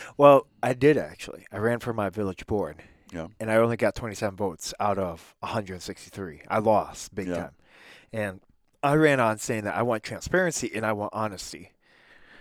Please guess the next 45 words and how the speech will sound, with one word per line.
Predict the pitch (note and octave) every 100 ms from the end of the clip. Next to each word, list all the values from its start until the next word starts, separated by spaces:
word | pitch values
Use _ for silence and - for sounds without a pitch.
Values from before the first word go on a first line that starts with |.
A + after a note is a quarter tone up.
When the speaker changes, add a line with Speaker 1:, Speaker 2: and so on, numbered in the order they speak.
| - -
Speaker 1:
Well, | D#3+ D#3 - _ _ _ -
I | E3
was | E3 C3+
a | B2 G#2 F#2 - - - _ _ - _ _ -
Speaker 2:
Yeah, | B2
well, | A#2 C#3+ C3 -
uh, | A2+ B2 - A3
there | C3 C#3
was | -
probably | D3 D#3+ C#3+
somebody | - B2+ A2+ G#2
older | G#2 G#2 A2
than | G#2 G#2
you | G2+
running. | F#2 F2+ F#2 G#2+ _ _ _ _ -
Speaker 1:
Uh, | C3 A2
yeah, | A2+ G#2
there | G#2 C3+
were | B2+
three | C#3 A#2+
other | G2+
candidates. | - F#2 E2+ D#2 - F#2+
Speaker 2:
Yeah. | F2
Speaker 1:
And | A#2+ A#2+
it |
was | A#2 A#2
like, | G#2+ B2
uh, | G#2+ G2+ G2 -
for | - E3+ D3 - - -
anyone | C#3+ D#3+ C3+
that's | A#2
probably | - B2+ A2
wondering | A#2 A2+
how | G#2 G#2
the | F#2+
village | G#2 G2+ -
board, | G#2 G2+
so | - G2+
they | G#2+
pick | - A2+ -
the | G2+
top, | - G#2 G2+ _ - _ _
top | C3 A2+
three | - A#2
winners. | F#2+ G#2 A2+ A#2 -